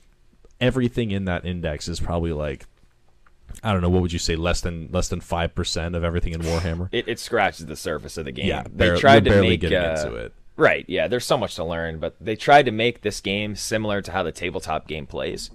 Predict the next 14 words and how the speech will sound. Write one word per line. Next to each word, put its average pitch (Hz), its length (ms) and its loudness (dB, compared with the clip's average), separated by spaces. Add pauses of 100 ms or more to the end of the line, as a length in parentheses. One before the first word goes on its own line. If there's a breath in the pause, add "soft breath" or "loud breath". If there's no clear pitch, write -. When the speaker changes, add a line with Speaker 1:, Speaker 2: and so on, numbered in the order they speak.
(140)
Speaker 1:
Okay. 98 300 2
Speaker 2:
So 117 180 0
I 120 60 6
think, - 260 -6
I 143 60 0
think 175 160 -4
that's 107 160 0
why 87 120 0
it's 82 100 -6
turn-based 78 400 -8
in 69 40 -14
the 69 60 -12
first 73 260 -10
place. 82 300 -6